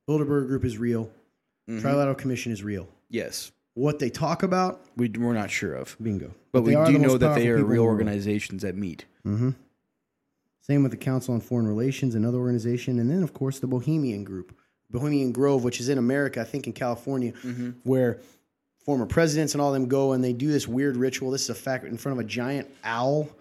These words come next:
Speaker 1: that supposedly, supposedly symbolizes them letting go of their, their cares for the weekend. And they just hang it. Look, this, this is factual. Bohemian Grove. Take a look at it.
Speaker 2: Hmm. Bohemian Grove. I'm, uh, yeah, that, that is odd.
Speaker 1: So,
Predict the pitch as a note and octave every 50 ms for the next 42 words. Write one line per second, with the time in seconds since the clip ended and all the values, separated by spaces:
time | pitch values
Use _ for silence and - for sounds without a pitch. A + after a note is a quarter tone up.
0 | _ _ _ _ _ - A2 - - D3 C3+ - - - C3 B2+ A2+ - - -
1 | - - C#3 C3+ B2+ B2 A#2 - - - C3+ C3 B2+ B2+ B2+ B2+ C3 A#2+ A#2+ A#2+
2 | A2+ B2+ B2 A#2+ A#2+ B2 B2 A#2+ A#2 A#2+ B2 B2 A#2+ A2 A2 A2+ G#2 G2 - -
3 | _ _ _ _ _ _ - A2 G#2 - - - C#3 A#2+ A#2+ C3 C3 - - C#3
4 | C3+ C3+ C#3 C#3+ C#3+ - D3+ D3 D3+ D3 - - _ _ _ _ _ _ _ _
5 | _ _ _ _ _ _ _ _ G#2+ A2+ A2 G#2+ A2+ G#2+ - - - _ _ _
6 | _ _ _ _ _ - G#2 B2 A#2 G2 C#3 D#3 D#3 G#3+ G#3 - C#3 E3 - G3
7 | F3+ - - - B2 G#2+ - - - A#2 A2 A2 A#2 A#2+ C3+ D#3 E3 D#3+ D3+ C#3+
8 | B2 C3+ C3+ A#2+ G#2 - C3+ C3 C3 C3 B2+ B2 G#2 F#2 E2+ - - - - _
9 | _ F3+ E3+ C3+ A#2 - - _ _ - - - - _ _ _ _ A#2 A2+ -
10 | - - - D3+ D#3 D#3 D3+ D3+ D3 C#3+ C3+ B2 B2+ B2+ B2 A#2+ G#2+ F2+ - D#2+
11 | G2 G2 F#2+ E2 - B1+ G#1+ A#1 - - A2 - _ _ _ _ _ _ _ _
12 | _ _ _ _ G2+ G2+ G2 F2 F#2+ A2 G#2+ - - G#2 G#2+ A2+ A2 G#2+ - -
13 | - D#2 D#2+ D#2+ D2+ D2+ D2+ - _ _ _ _ _ _ _ _ _ _ F#2+ G2
14 | F#2+ F#2